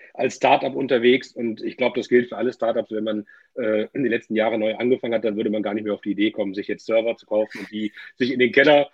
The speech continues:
äh, zu stellen. Und deswegen, ja, bei uns ist alles, ähm, aus der Cloud und bei unseren Kunden ist es ja auch so, dass die schon weit fortgeschritten sind und da stellen wir auch wirklich eine sehr, sehr große Vielfalt, äh, fest. Und Sven hat es ja eben schon gesagt, dreiundzwanzigtausend Lösungen bei euch auf der Plattform.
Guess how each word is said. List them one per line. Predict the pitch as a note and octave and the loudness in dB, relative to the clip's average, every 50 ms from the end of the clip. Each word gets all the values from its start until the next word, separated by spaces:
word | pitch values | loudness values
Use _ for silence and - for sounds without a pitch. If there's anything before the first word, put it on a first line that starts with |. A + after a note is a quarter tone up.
| - _ _ _ | -12 _ _ _
äh, | C#3+ C3 B2+ B2+ B2 | -2 0 2 2 2
zu | A2 - | 0 -4
stellen. | - - C3 B2 B2+ C3 B2 | -4 0 2 2 2 0 0
Und | A2 | -2
deswegen, | A#2 A#2 - A#2 A#2+ A#2+ A#2+ C3 A2+ | -4 -4 0 0 0 0 0 -2 -2
ja, | G#2+ A2 A2+ B2+ C3+ C3 | -2 0 2 2 2 0
bei | G#2 G#2+ | 0 -4
uns | G#2+ A#2+ C#3 D3 - | -2 -2 -2 -2 -4
ist | - - | -8 -8
alles, | - - C3+ D3+ F3+ F3+ F3+ - - - D3 | -2 0 2 2 2 0 -4 -10 -18 -14 -10
ähm, | D3 C#3 C#3 C#3+ D3 C#3 _ _ _ _ _ | -8 -6 -6 -6 -8 -10 _ _ _ _ _
aus | - C3+ C#3 C#3+ - | 0 2 2 2 0
der | - C#3+ | -2 -6
Cloud | - - B2+ A#2+ B2 C3 C#3+ C#3 - | -2 0 2 2 4 4 2 0 -2
und | A#2+ A#2+ A2+ - _ _ | -6 -8 -8 -10 _ _
bei | - A#2+ | -10 -8
unseren | A2 A#2+ A#2 B2 A2+ - | -6 -4 -4 -4 -4 -2
Kunden | C3+ C3+ C#3+ C#3 | -2 -2 -2 -2
ist | B2 A2 | -4 -6
es | A#2+ A2+ | -6 -6
ja | - G#2+ F#2+ | -6 -4 -4
auch | G#2 B2 A2+ | -2 -4 -4
so, | - A#2+ A2+ A2+ A2+ - - - - _ | -4 -4 -4 -4 -6 -8 -14 -20 -14 _
dass | - G2+ - | -10 -10 -8
die | - G#2+ | -8 -8
schon | - - A2+ G2+ | -6 -6 -4 -2
weit | G2 G#2 G2+ - | -2 -2 -2 0
fortgeschritten | - G#2+ A2 - - - A#2+ A#2 A2+ A#2+ B2+ - A2+ A2 A2 A2 G#2 - - B2 A#2+ - - A2 | 0 0 0 2 0 0 0 2 0 -2 -4 -6 -6 -4 -4 -4 -6 -6 -6 -8 -8 -6 -8 -6
sind | G2+ A2+ A#2 A#2 | -6 -4 -6 -6
und | G#2+ G2+ G2 - | -8 -8 -8 -6
da | G2 G2+ G#2 | -4 -4 -6
stellen | - - A2+ A2 G#2+ | -4 -6 -6 -6 -6
wir | G2+ G2 | -6 -6
auch | G#2+ - | -6 -8
wirklich | - A#2+ A#2 F#2 | -6 -8 -8 -8
eine | G2+ G#2 G2+ | -8 -8 -6
sehr, | G2 A2 A2 | -4 -4 -4
sehr | G#2 G#2+ | -4 -6
große | - G2 G2+ - - - | -6 -8 -10 -10 -10 -12
Vielfalt, | - A2 G#2 G2 - F#2+ F#2 F#2 F#2+ - _ _ _ | -6 -6 -6 -6 -6 -8 -8 -10 -10 -12 _ _ _
äh, | - F#2+ F#2 F#2+ F#2 F2+ F2+ - | -16 -12 -12 -10 -10 -12 -14 -10
fest. | _ A2+ A2+ - - | _ -8 -8 -8 -10
Und | G2+ G2+ | -12 -12
Sven | - G#2+ G#2+ G#2 | -8 -6 -6 -6
hat | A2+ G#2 | -6 -8
es | G2+ - | -8 -10
ja | A2 G2 F#2 - - - - _ _ | -10 -10 -10 -12 -18 -20 -20 _ _
eben | - A#2 A#2 A#2+ - | 0 0 2 2 -2
schon | B2+ A2 | -4 -4
gesagt, | G#2 G#2+ G#2+ G2+ - | -2 -2 -2 -2 -2
dreiundzwanzigtausend | G#2 G2+ G#2+ A#2 A#2 G#2 G#2+ G#2 G#2 G2+ - A2 G#2 G2 F#2+ F#2+ | -4 -2 -2 -2 -2 -4 -6 -6 -6 -4 -2 -2 -2 -2 -2 -2
Lösungen | G2+ A#2+ B2+ A#2+ A#2+ A#2 G#2 | 0 0 2 2 0 -2 -2
bei | G2+ - | -2 -2
euch | - A#2+ A#2 B2 | 0 -2 -2 -2
auf | - | -4
der | - | -6
Plattform. | A2 - B2+ C3 - - B2+ A#2 - | -2 0 0 0 0 0 -2 -4 -4